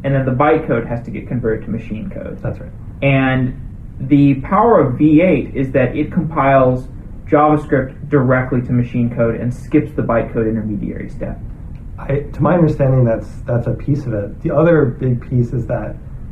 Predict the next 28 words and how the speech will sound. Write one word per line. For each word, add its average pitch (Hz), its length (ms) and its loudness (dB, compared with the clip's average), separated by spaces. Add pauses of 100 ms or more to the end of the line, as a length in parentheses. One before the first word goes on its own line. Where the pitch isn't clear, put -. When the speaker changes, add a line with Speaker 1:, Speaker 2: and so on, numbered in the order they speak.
(260)
Speaker 2:
um, 107 220 -6
they 127 120 2
did 139 140 6
a 127 40 2
lot 127 300 4
of 127 140 2
work 123 240 2
in 104 140 -2
detecting 123 880 0 (320)
when 131 220 4
a 123 100 4
pattern 120 680 2
of, 104 460 -6 (420)
you - 60 -6
know, 95 240 -6 (1000)
before 156 840 4
classes 127 540 -2
were 110 160 -6
in 107 140 -6
E 110 60 -6
S 104 220 -6
six, 95 260 -10 (800)
you 139 120 6
had 120 380 4
to 127 200 2 (100)
encode 131 840 4
a 123 80 -4
class 113 560 -6